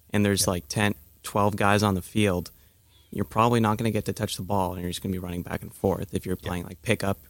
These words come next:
Speaker 1: and it's known that you're not that good. But in basketball, you can get involved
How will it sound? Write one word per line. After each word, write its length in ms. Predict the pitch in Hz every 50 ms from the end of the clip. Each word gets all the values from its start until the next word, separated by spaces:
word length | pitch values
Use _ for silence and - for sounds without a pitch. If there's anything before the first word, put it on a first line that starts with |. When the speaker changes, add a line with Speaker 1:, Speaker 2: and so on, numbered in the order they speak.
| _ _ -
Speaker 1:
and 160 | 107 98 87
it's 160 | 92 95 - -
known 220 | 101 92 95 95
that 100 | 92 90
you're 100 | 90 92
not 140 | 90 90 85
that 200 | 87 85 90 -
good. 180 | 98 104 107
But 100 | 101 104
in 100 | 98 98
basketball, 760 | 92 95 98 101 107 - - 101 90 95 90 87 90 87 - _ _ _ _ _ _ _ _ _ _ _ _ _
you 120 | - 98
can 80 | 101 104
get 120 | 98 101
involved 600 | 98 95 98 - 92 92 90 87 90 - - -